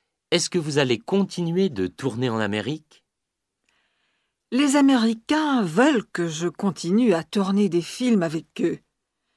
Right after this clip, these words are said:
Speaker 2: Mais moi, j'ai choisi maintenant de jouer au théâtre.
Speaker 1: Pourquoi ?
Speaker 2: C'est pour moi une façon de redevenir étudiante.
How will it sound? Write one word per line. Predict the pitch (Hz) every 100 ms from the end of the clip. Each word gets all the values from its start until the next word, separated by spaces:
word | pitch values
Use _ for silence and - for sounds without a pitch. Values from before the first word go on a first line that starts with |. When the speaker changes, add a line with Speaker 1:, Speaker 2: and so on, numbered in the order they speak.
| _ _ _ _ -
Speaker 2:
Mais | 247
moi, | 254 302 330
j'ai | 269 202 226
choisi | 226 - 302 262 269 285
maintenant | 220 214 254 277 339 - - _ -
de | 170 214
jouer | 202 196 285 311
au | 202
théâtre. | - 160 151 151 - - - _ _ _ _ -
Speaker 1:
Pourquoi ? | 104 - 92 104 - _ _ _ _ _ _ _ _ _ _ _ _ _ _ -
Speaker 2:
C'est | - 302
pour | 294 285 269
moi | 302 330 320 294
une | 262 240 226
façon | - 214 - - 269 262
de | 175 170
redevenir | 170 226 233 226 208 202 254 240
étudiante. | 190 185 185 151 170 156 151 -